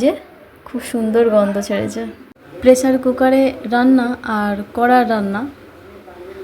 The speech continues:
দুটো টেস্ট কিন্তু আলাদা হয়। আমার তো প্রেশার কুকারের এই রান্নাটাই খুব ভালো লাগে। তো এই যে চিকেন রেডি, গন্ধ তো খুব সুন্দর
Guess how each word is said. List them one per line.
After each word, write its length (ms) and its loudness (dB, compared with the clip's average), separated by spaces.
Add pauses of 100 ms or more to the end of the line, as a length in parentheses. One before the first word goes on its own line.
(160)
দুটো 160 4 (140)
টেস্ট 260 4 (120)
কিন্তু 240 4 (140)
আলাদা 340 -2
হয়। 140 -8 (800)
আমার 260 -2
তো 120 0
প্রেশার 380 -2
কুকারের 340 0 (100)
এই 140 -2
রান্নাটাই 500 0
খুব 120 -4 (140)
ভালো 260 -4
লাগে। 220 -8 (1120)
তো 60 -6 (100)
এই 120 0
যে 140 2
চিকেন 260 -2 (120)
রেডি, 240 0 (720)
গন্ধ 220 0 (140)
তো 60 0 (100)
খুব 120 2 (100)
সুন্দর 280 0